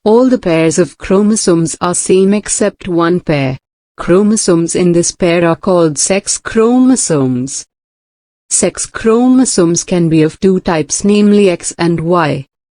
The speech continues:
In a male cell, both X and Y chromosomes are present, but in female cell two X chromosomes are present. We know that male reproductive cells are known as sperm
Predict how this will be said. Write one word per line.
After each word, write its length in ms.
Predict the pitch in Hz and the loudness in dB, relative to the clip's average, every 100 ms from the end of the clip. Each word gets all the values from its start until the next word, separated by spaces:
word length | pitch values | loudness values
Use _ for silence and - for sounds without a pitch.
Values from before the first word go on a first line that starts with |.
| _ | _
In 140 | 175 170 | 0 2
a 60 | |
male 360 | 160 165 175 185 | 2 2 2 0
cell, 500 | - 170 131 - - _ - | -2 -4 -4 -4 -10 _ -4
both 380 | 180 202 190 156 | 2 2 2 -4
X 220 | 147 - | -6 -6
and 220 | 170 165 | -2 0
Y 180 | 165 160 | 0 -2
chromosomes 840 | - 190 196 208 220 190 165 160 - | -2 0 2 2 0 0 0 -2 -4
are 160 | 175 | -6
present, 500 | 170 254 262 302 302 | -2 0 2 2 2
but 220 | - 165 - | 0 -4 -2
in 220 | 165 165 | -2 -2
female 480 | - 202 202 202 190 | 0 2 4 2 0
cell 280 | - 190 190 - | 0 -2 -2 0
two 160 | 220 | 2
X 240 | 214 - - | 0 -4 -10
chromosomes 1000 | - 226 233 254 254 240 - 170 170 - | -4 0 2 2 2 2 0 0 0 -2
are 100 | 165 | -6
present. 720 | - 202 190 143 127 127 - - _ _ _ _ _ _ _ _ _ _ _ _ - | -2 -2 0 -2 -4 -4 -10 -20 _ _ _ _ _ _ _ _ _ _ _ _ 0
We 160 | 220 | 2
know 280 | 214 180 202 | 4 2 0
that 260 | 180 156 - | -2 -4 -2
male 320 | 160 180 202 | 2 2 2
reproductive 760 | 208 196 196 160 139 - 220 214 | 0 0 -2 -2 -4 -2 -2 -2
cells 460 | - 185 170 156 | -2 0 0 -2
are 160 | - 175 | -2 -2
known 360 | 175 185 208 220 | 2 2 2 0
as 260 | 170 156 | -2 -4
sperm 480 | - - 196 196 | -6 -4 0 0